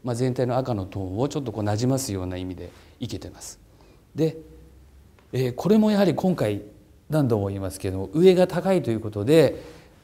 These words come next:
まあ、少しでもこの下の、この、この花器に対して底辺といいますか、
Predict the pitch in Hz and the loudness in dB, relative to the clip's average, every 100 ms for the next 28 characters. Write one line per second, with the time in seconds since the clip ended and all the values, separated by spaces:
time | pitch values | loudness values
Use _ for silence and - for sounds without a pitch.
0 | - 175 143 - 262 240 165 117 107 101 | -6 -4 -4 0 0 2 0 0 -2 -2
1 | - 165 165 156 - - - - _ _ | -2 0 0 0 -4 -20 -20 -20 _ _
2 | _ _ 160 160 156 165 156 180 147 110 | _ _ -4 -4 -2 -4 -2 -4 -2 -4
3 | 107 101 92 - 95 87 - - - 185 | -4 -6 -6 -8 -8 -10 -14 -20 0 2
4 | 156 104 101 95 90 - 90 90 | 4 0 -2 -4 -6 -8 -8 -10